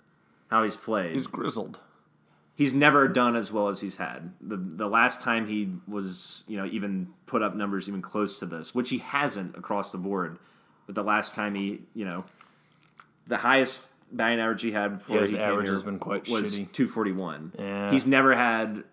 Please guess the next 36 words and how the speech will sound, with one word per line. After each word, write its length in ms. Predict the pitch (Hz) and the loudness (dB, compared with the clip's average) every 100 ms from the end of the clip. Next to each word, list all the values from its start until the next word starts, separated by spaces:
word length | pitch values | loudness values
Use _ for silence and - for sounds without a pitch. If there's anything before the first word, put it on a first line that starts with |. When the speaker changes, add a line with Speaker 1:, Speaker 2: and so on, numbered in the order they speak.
| _ | _
Speaker 1:
a 460 | 110 104 101 98 92 - _ _ _ _ _ - | -4 -4 -2 -4 -6 -12 _ _ _ _ _ -6
on-base 320 | 110 110 107 | -2 0 -2
percentage 420 | 104 - 104 95 | -4 -4 -4 -4
over 200 | - 101 | -4 -4
three 180 | 98 101 | -4 -4
hundred 300 | 98 98 95 | -2 -2 -4
in 100 | 90 | -4
terms 200 | 90 92 | -6 -6
of 100 | 92 | -6
playing 240 | 98 90 87 | -6 -4 -6
a 40 | |
full 220 | - 92 85 | -8 -10 -8
season. 480 | - 98 87 64 - _ _ _ | -6 -6 -6 -12 -18 _ _ _
So 220 | - 113 | 0 2
to 120 | 107 | 2
me, 460 | 117 120 117 107 85 - _ _ _ - | 0 2 2 0 -2 -12 _ _ _ -14
the 540 | 110 110 107 104 98 | -6 -4 -2 -2 -6
odds 300 | - 113 123 | 0 2 2
are 80 | 120 | 2
against 340 | 110 110 104 107 | 0 -2 -4 -4
him 80 | |
to 60 | 95 | -4
repeat 340 | 92 - 98 | -4 -4 -6
this 220 | 113 90 - | -4 -6 -6
given 240 | 95 90 | -6 -6
his 160 | 87 - | -8 -10
career 240 | - 80 | -10 -10
stats. 500 | - - - - - - _ - | -10 -14 -14 -14 -14 -18 _ -2
Speaker 2:
I'll 140 | 135 131 | 4 4
agree 240 | 107 104 | 4 -2
with 160 | 101 - | -6 -6
you 80 | 101 | -10
on 120 | 87 | -10
this 200 | 90 - | -14 -14
one. 140 | - - _ _ _ _ - | -14 -16 _ _ _ _ -8
Speaker 1:
Um, 500 | 92 87 85 82 | -6 -6 -6 -10